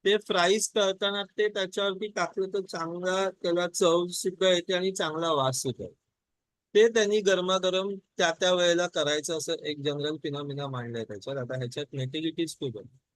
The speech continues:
पण त्याचा परिणाम असा झाला, की छान गरम गरम मिळतंय, वास चांगला येतोय, फ्राईज लहान मुलांना आवडतं,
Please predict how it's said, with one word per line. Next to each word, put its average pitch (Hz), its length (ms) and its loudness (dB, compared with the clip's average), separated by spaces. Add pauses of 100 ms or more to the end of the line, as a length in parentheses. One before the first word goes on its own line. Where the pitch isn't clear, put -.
(260)
पण 190 140 0
त्याचा 190 240 0
परिणाम 226 460 2
असा 214 240 0
झाला, 190 220 0
की 214 520 -6
छान 196 240 -4
गरम 190 360 -2
गरम 190 260 -4
मिळतंय, 185 320 -4
वास 165 300 -2
चांगला 170 300 -6
येतोय, 165 300 -4
फ्राईज 156 420 -4
लहान 151 200 -4
मुलांना 151 400 -8
आवडतं, 139 500 -6